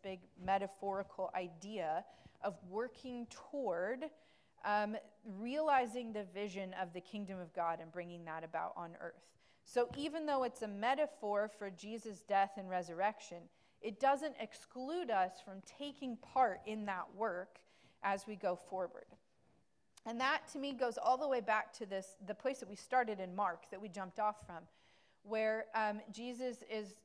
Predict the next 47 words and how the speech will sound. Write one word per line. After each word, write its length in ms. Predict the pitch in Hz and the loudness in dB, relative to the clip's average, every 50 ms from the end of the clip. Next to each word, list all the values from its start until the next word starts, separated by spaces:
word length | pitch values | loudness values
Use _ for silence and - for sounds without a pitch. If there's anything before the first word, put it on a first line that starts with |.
| - - | -20 -18
telling 440 | - - - 277 269 277 285 269 262 | -8 0 2 2 4 4 2 -2 -2
people 280 | 247 - 254 220 233 220 | -6 -8 -8 -4 -4 -4
that 120 | 214 214 196 | -4 -4 -6
the 80 | 220 | -6
greatest 420 | 196 202 208 208 202 214 214 - - | -4 -2 -2 -2 -2 -4 -8 -10 -12
commands 360 | 208 202 196 196 196 185 202 | -8 -6 -6 -6 -6 -6 -6
are 100 | 196 185 - - | -8 -8 -8 -6
to 100 | - 208 | -6 -6
love 500 | 202 208 202 202 190 196 196 202 202 196 - - - 202 - | -6 -4 -2 2 4 6 6 4 2 -2 -10 -18 -10 -2 4
God 340 | 202 185 196 202 220 208 | 4 6 6 6 4 2
with 160 | 208 202 - - | -2 -8 -2 2
all 140 | 190 190 | 2 2
your 180 | 190 190 190 185 | 2 0 -4 -4
heart, 320 | - - 196 185 - - | -2 -2 -2 -2 -2 -4
soul, 140 | - 208 190 | -8 -8 -6
mind, 260 | 190 185 180 185 180 | -4 -6 -6 -6 -6
and 100 | 180 175 | -10 -10
strength, 380 | 175 - - - 190 175 175 - _ _ _ - - - - - - - - - - | -12 -14 -12 -12 -12 -12 -12 -16 _ _ _ -20 -20 -20 -20 -20 -20 -20 -16 -8 -6
and 140 | 220 226 - | -6 -4 -4
to 120 | - 226 | -4 0
love 260 | 220 220 220 220 214 | 4 6 6 6 6
your 120 | 226 233 220 | 2 -2 -2
neighbors 460 | 208 196 190 190 180 190 185 170 - - | 0 -2 -4 -2 -2 -4 -4 -6 -6 -2
as 200 | - 170 165 165 | 0 0 0 -2
yourself. 420 | 180 170 165 - - - 170 - - - - - - _ _ - - _ _ _ _ - | -6 -10 -10 -6 -2 -2 -2 -2 -2 -8 -20 -20 -20 _ _ -20 -20 _ _ _ _ -4
And 120 | - 233 240 | -2 0 2
that 180 | 254 247 254 | 2 0 0
can 120 | - 285 247 | -2 -2 0
get 180 | 254 240 247 | 0 0 0
tricky. 560 | - - 285 262 - - 220 208 240 285 294 285 _ _ - - | 0 -4 -4 -4 -4 -4 -8 -6 -6 -6 -8 -10 _ _ -14 -10
We've 280 | 220 233 240 226 - | -6 -6 -6 -6 -6
talked 280 | - 247 214 220 - - | -2 -2 -2 -2 -2 -2
about 220 | 202 214 208 202 | 0 0 0 0
this 180 | - 208 - - | -2 -8 -8 -8
a 40 | 202 | -6
little 220 | 202 220 226 233 | -4 -4 -2 -2
bit 200 | 202 214 208 180 | 0 0 0 0
when 140 | 196 208 196 | 0 -4 -6
it 100 | 180 180 | -6 -8
feels 240 | - 226 220 214 220 | -6 -6 -4 -4 -4
like 160 | 208 - - | -6 -6 -6
maybe 260 | 202 202 202 202 214 | -6 -6 -6 -6 -8
we 140 | 190 202 208 | -8 -8 -6
don't 340 | 180 202 196 208 214 - - | -4 -2 -2 -2 -4 -4 0
love 200 | 190 180 175 170 | 0 0 2 2
ourselves 680 | 175 170 165 - - - 170 170 170 170 175 - - 175 | 0 0 0 -2 -2 0 0 0 0 -4 -6 -12 -10 -2
well 500 | 185 180 170 170 180 196 247 302 311 | 2 4 6 6 6 4 2 0 -2